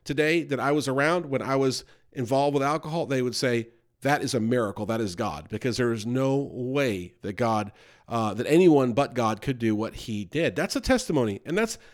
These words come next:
a simple, you see what I did? I took one little thing and testified about it. So that's an example of personal evangelism. And whatever it is that you want to share, please share it. Don't, don't go to your grave with a testimony. Don't quench the spirit. If God's been good, please tell people that God's been good.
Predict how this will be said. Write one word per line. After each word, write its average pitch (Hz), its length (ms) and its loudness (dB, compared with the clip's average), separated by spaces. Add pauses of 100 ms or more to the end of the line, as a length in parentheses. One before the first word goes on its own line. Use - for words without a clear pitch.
(140)
a 170 60 -4
simple, 220 400 2
you 202 80 0
see 247 160 0
what 226 100 6
I 220 60 6
did? 220 180 4
I 202 100 0
took - 200 4
one 196 480 2
little 202 280 6
thing 226 420 0
and 143 120 2
testified 113 520 0
about 87 260 -4
it. - 120 -12 (580)
So - 120 -6
that's 220 220 2
an 240 60 0
example 196 400 2
of 202 120 -2
personal 160 420 2
evangelism. 170 640 -2 (300)
And 156 100 0
whatever 285 380 6
it 170 80 2
is 185 320 4
that 131 200 -2
you 190 140 4
want 214 180 6
to 202 80 2
share, 175 560 0 (340)
please 302 280 4
share 208 380 2
it. - 300 -8
Don't, 226 380 4
don't 247 200 6
go 302 120 4
to 262 60 6
your 170 180 8
grave 131 640 4 (240)
with 143 100 2
a 131 60 4
testimony. 160 640 2
Don't 160 260 4
quench 247 300 2
the 180 80 2
spirit. 160 400 2
If 123 100 0
God's 214 300 4
been 180 180 4
good, 139 280 2
please 220 300 0
tell 175 220 0
people 143 220 0
that 131 60 0
God's 131 260 -2
been 117 160 0
good. 165 300 -4